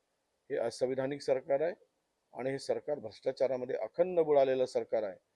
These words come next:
केवळ एकच धंदा यांना माहीत आहे की पैसे, सरकारी तिजोरी लुटणं, ओरबडून खाणं आणि मोठ्या प्रमाणात भ्रष्टाचार करणं, एवढाच एक धंदा यांना माहीत आहे. त्यामुळे आता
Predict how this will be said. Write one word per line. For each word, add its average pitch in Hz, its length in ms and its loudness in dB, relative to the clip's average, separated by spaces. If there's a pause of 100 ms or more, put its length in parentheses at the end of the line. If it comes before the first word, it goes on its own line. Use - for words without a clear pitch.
(340)
केवळ 135 260 0
एकच 160 320 0
धंदा 160 260 6
यांना 147 260 6
माहीत 131 280 -2
आहे 95 140 -4 (560)
की 135 60 -12
पैसे, 143 480 2 (320)
सरकारी 127 440 -2
तिजोरी 120 540 -6 (400)
लुटणं, 156 500 0 (480)
ओरबडून 127 480 0
खाणं 165 360 -2 (500)
आणि 131 140 -8
मोठ्या 127 300 0
प्रमाणात 123 380 -2
भ्रष्टाचार 131 580 -4
करणं, 113 360 -8 (540)
एवढाच 127 360 2
एक 123 140 -12
धंदा 127 240 0
यांना 123 200 2
माहीत 113 260 -4
आहे. 147 80 -8
त्यामुळे 117 480 -4 (600)
आता 117 220 -4